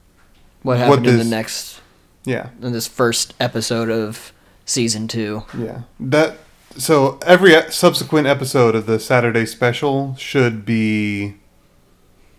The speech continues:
Speaker 2: uh, like that, fifteen to twenty minutes, but our, this one will be longer just 'cause we wanna talk about
Speaker 1: Season one.
Speaker 2: Yes,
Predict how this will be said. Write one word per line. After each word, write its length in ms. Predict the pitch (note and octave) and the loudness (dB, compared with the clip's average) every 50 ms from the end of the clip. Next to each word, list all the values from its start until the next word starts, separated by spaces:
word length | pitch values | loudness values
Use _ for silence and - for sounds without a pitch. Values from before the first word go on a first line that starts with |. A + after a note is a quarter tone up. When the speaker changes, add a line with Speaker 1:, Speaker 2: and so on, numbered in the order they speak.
| _ _ _ _ _ _ - | _ _ _ _ _ _ -6
Speaker 2:
uh, 80 | C3 | -2
like 200 | A#2 A2+ A2 A2+ A#2 | 0 0 2 2 0
that, 140 | A2+ A2 | 0 -2
fifteen 260 | - A#2+ - A#2+ A2+ A2 | -2 -2 -2 -2 -2 -2
to 60 | G#2+ | -2
twenty 200 | - A#2+ A2+ A2 | -4 -4 -4 -2
minutes, 320 | A2 A2 A2 G#2+ A2 - | -2 -2 -2 -4 -6 -8
but 260 | - - - - - | -4 -2 -2 -2 0
our, 140 | - C#3+ E3 | 2 2 2
this 220 | D#3+ F3 F3+ F#3 F#3 | 4 2 2 2 4
one 80 | E3+ | 2
will 80 | D3+ C#3 | 4 4
be 120 | B2+ B2+ | 4 4
longer 300 | A#2 A#2+ A#2+ A#2 G#2+ A2 | 4 4 4 4 2 -2
just 180 | G2+ G#2+ G#2 - | -4 -4 -6 -6
'cause 80 | A#2+ A2 | -6 -6
we 60 | G#2 | -4
wanna 200 | G#2 G#2 G2+ G2 | -4 -6 -6 -6
talk 160 | - A2 G#2+ | -6 -6 -4
about 280 | G#2+ G#2 G2+ G2+ - - _ _ _ _ _ _ _ _ - | -4 -4 -4 -6 -6 -12 _ _ _ _ _ _ _ _ -8
Speaker 1:
Season 400 | - - C#3+ B2+ A2 A#2 A2+ A2+ | -4 -2 -2 -2 -2 -2 -2 -2
one. 300 | A#2 A#2 A#2 A2+ A#2 A#2 | -2 -2 -2 -4 -4 -6
Speaker 2:
Yes, 220 | A2+ A2 - - | -6 -8 -10 -12